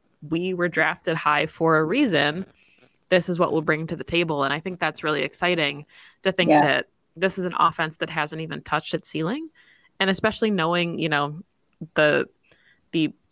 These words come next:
Speaker 1: I don't know if you wanna call them issues that Matt LaFleur and Aaron Rodgers had about how they run an offense. This could be a,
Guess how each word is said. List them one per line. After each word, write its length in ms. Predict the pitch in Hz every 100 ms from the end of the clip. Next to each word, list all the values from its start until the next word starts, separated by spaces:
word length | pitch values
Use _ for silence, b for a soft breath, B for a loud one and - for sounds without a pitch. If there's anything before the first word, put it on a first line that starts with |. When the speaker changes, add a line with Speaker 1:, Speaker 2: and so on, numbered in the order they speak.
| _ -
Speaker 1:
I 60 | 160
don't 100 | 143
know 60 | 139
if 100 | 156
you 60 |
wanna 140 | 160 -
call 160 | 151
them 180 | 143 147
issues 520 | 160 - 156 135 156 -
that 160 | 190
Matt 160 | 170 -
LaFleur 280 | 165 170 156
and 80 | 117
Aaron 160 | 156
Rodgers 340 | 156 156 165 -
had 200 | 156 156
about 180 | 135
how 180 | - 160
they 140 | 151 147
run 220 | 143 170
an 80 | 220
offense. 460 | 240 - 294 294
This 200 | - -
could 220 | 339 349 285
be 140 | 240
a, 160 | 214